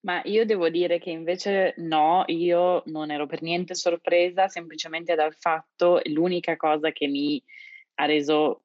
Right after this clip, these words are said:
preparata a questa cosa è la sua canzone Grigio Girls, che pronuncia malissimo, intendendo tipo il pino grigio, no?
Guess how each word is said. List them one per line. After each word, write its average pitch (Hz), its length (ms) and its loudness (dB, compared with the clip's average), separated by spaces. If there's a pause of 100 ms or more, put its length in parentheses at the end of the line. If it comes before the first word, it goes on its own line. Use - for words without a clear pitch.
(140)
preparata 147 640 -2
a 147 40 -4
questa 156 300 -8
cosa 156 680 0
è 139 480 -2
la 139 160 -4
sua - 180 -4
canzone 143 920 0
Grigio 151 600 2
Girls, 139 800 2
che 139 360 0
pronuncia 131 500 -4
malissimo, 131 800 -2
intendendo 135 640 -4
tipo 135 200 -8
il 123 100 -4
pino 139 300 -4
grigio, 131 420 -2
no? 139 340 0